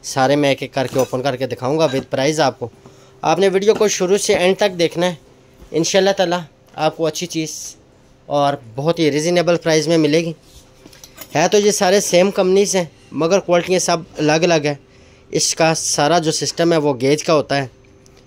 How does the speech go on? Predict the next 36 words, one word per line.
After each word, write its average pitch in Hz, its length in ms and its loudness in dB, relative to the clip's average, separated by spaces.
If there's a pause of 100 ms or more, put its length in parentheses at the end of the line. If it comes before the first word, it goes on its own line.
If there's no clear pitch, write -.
(160)
Golden 170 420 4
की 220 200 4
म्यार 156 340 4
की 185 140 0
guarantee 143 380 2
के 190 140 0
साथ 151 280 -2
है 151 100 -2
ये 120 120 -8 (580)
और 139 220 4
price 156 340 0
range 151 240 4
इसकी 147 300 -4
आपको 135 240 0
मिलेगी 135 360 -2
सेवेंटी 143 460 -2
फ़ाइव 127 320 -2
हंड्रेड। 104 380 -6 (520)
ये 156 140 4
laser 180 300 2
print 190 280 0
में 196 80 2
आ 185 120 2
जाता 190 240 -2
है, 190 140 -8 (140)
बड़ा 143 200 0
प्यारा 156 300 0
डिज़ाइन 160 360 2
है 170 120 0 (480)
और 143 180 4
ये 151 200 2
भी 165 160 0
six - 340 -6
serving 113 420 0
में 107 100 -2
है। 101 220 -10